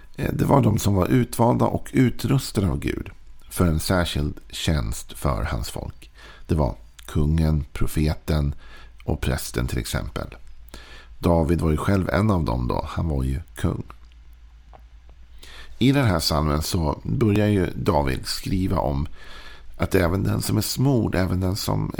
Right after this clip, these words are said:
tjänar Herren går igenom svårigheter, möter på det vi kan kalla för nådens dag.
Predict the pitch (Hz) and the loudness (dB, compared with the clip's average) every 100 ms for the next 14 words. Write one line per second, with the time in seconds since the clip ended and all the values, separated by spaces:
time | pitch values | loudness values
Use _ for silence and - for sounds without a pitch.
0 | - - 110 98 98 92 110 101 110 98 | -6 -2 0 0 0 0 0 0 0 2
1 | 92 82 85 - - 110 92 87 135 - | 2 2 0 -2 0 2 2 0 -2 -2
2 | - 73 95 98 - 98 - 104 87 78 | -2 -2 0 0 0 -2 2 2 4 0
3 | 78 - 80 - 80 - - - 76 - | 0 -4 -4 -2 0 -2 -2 0 0 0
4 | 92 101 95 85 80 - - - 98 - | 0 2 0 0 -2 -4 -6 -4 -4 -4
5 | - | -12